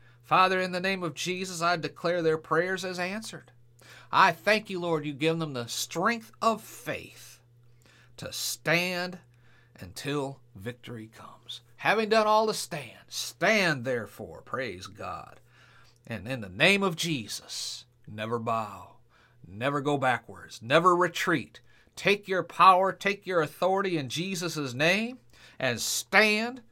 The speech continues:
until you don't have to stand no more. Praise God. Someone once asked John, uh, uh, Ken-, Kenneth Hagin, you know, he said, you know, "Stand, praise God." He said, "Well, how long do I gotta stand?" He goes, "Stand till you don't have to stand no more.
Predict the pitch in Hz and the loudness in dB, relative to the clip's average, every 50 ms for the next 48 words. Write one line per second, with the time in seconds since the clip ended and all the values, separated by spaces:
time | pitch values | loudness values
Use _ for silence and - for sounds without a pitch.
0 | _ _ _ _ - - 98 95 - - 139 131 120 90 87 98 135 156 160 151 | _ _ _ _ -16 -14 -14 -10 -8 -6 -4 -4 -4 -6 -6 -2 0 0 0 0
1 | 147 151 151 156 - - - - - - - - 139 143 147 143 139 143 139 139 | 0 -2 -4 -4 -8 -14 -12 -12 -12 -8 -6 -6 -4 -4 -4 -4 -4 -6 -6 -6
2 | 131 113 104 101 - - - - - - 160 175 185 170 143 117 104 98 101 - | -6 -8 -10 -10 -12 -14 -18 -10 -4 0 0 2 2 0 0 -2 -4 -6 -8 -12
3 | 107 107 123 135 147 151 156 143 - - 170 170 170 160 156 156 160 156 143 139 | -8 -4 -2 0 0 0 -2 -4 -4 -2 0 0 0 0 -2 -2 -4 -4 -4 -2
4 | 143 147 143 139 - _ _ _ - - _ _ _ _ _ _ _ - - _ | -2 -2 -2 -4 -8 _ _ _ -20 -20 _ _ _ _ _ _ _ -20 -20 _
5 | _ - - - 107 127 139 139 139 123 117 - - 120 107 98 90 - - _ | _ -20 -12 -6 -2 -2 -2 -2 -2 -4 -8 -12 -12 -12 -12 -12 -14 -18 -20 _
6 | _ _ - - - - - - - - - 53 - - - - - _ - - | _ _ -20 -20 -20 -20 -20 -20 -20 -20 -18 -18 -18 -18 -20 -20 -20 _ -6 -2
7 | 185 175 165 - - - 180 190 156 - - 123 113 98 - - - _ _ _ | -2 -2 -2 -2 -2 -2 0 0 0 -2 -2 -4 -4 -4 -6 -14 -20 _ _ _
8 | - - - - - - - _ _ - 95 - - - 117 104 104 107 95 110 | -20 -20 -20 -20 -20 -20 -20 _ _ -20 -20 -20 -18 -18 -16 -14 -14 -14 -16 -14
9 | - - 117 104 98 117 117 98 107 - - - - - - - 151 - 226 208 | -12 -10 -10 -10 -10 -10 -12 -12 -12 -10 -8 -8 -10 -6 -2 0 2 2 2 0
10 | 180 147 120 113 104 101 101 95 - - - 123 127 120 107 104 - 107 117 110 | -2 -4 -6 -6 -10 -14 -18 -20 -16 -8 -6 -4 -4 -4 -6 -8 -10 -8 -8 -8
11 | 113 127 123 110 104 101 156 165 185 190 190 196 185 165 160 156 156 170 170 170 | -8 -10 -10 -10 -4 0 0 0 2 0 -2 -4 -2 -2 -2 -2 0 0 0 0
12 | 151 - - - - 196 208 202 170 131 104 101 113 113 120 110 107 - - - | -2 -2 -4 -4 -2 0 0 0 -2 -6 -8 -8 -8 -8 -6 -6 -8 -4 -2 0
13 | 156 170 185 185 165 165 160 156 165 180 175 170 180 175 175 165 160 - - 170 | 0 0 0 -2 -4 -2 -2 0 0 2 2 2 0 -2 -4 -6 -10 -4 0 2
14 | 180 196 196 196 202 202 208 202 202 233 233 190 127 - | 2 2 0 -2 -2 -2 -2 -2 0 0 0 0 -2 -6